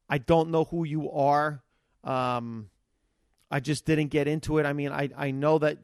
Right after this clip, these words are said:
who the people are that have affiliations with the show, Kelly Clarkson and, um, Daughtry and, and people like that. But, of course, Jennifer Hudson. But I never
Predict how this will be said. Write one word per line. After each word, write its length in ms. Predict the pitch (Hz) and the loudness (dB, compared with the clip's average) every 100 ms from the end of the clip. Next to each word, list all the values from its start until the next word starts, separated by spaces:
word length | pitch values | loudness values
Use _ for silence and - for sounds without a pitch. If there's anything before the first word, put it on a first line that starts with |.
| 156 | -6
who 140 | 160 156 | -4 -2
the 100 | 151 | -4
people 400 | 156 151 143 147 | -6 -6 -4 -2
are 120 | 139 | 0
that 140 | 131 | -2
have 160 | 135 123 | -4 -6
affiliations 760 | - 143 139 135 156 151 156 | -6 -4 -2 -2 -2 -4 -8
with 120 | 147 - | -10 -10
the 80 | |
show, 220 | 135 151 143 | -8 -6 -6
Kelly 280 | 139 135 | -6 -8
Clarkson 840 | 127 143 143 135 - 147 139 135 127 | -8 -4 -2 -2 -6 -8 -6 -8 -8
and, 180 | 117 - _ _ _ _ _ | -12 -16 _ _ _ _ _
um, 540 | 127 123 120 117 117 - - - - 131 147 127 - | -6 -4 -4 -6 -10 -14 -18 -18 -16 -16 -16 -10 -2
Daughtry 840 | 151 160 - 156 156 151 147 147 | 2 2 0 -2 0 0 0 0
and, 140 | 135 123 | -2 -4
and 200 | 127 120 | -10 -8
people 260 | 151 147 | -8 -6
like 180 | 139 131 | -4 -2
that. 220 | 147 143 | -2 -2
But, 200 | 143 127 - _ _ _ _ _ _ - | -2 -4 -4 _ _ _ _ _ _ -12
of 160 | 131 | -10
course, 220 | - 151 - | -4 -4 -2
Jennifer 300 | 147 - 113 | -4 -4 -10
Hudson. 680 | - 165 - 165 151 151 - | -2 -2 0 -4 -4 -6 -2
But 240 | 147 139 - _ | 0 -2 -8 _
I 560 | 147 151 170 175 180 - _ _ _ _ _ _ 131 | -2 2 2 2 -4 -8 _ _ _ _ _ _ -12
never 840 | 135 143 170 180 160 180 196 | -8 -2 2 2 2 0 0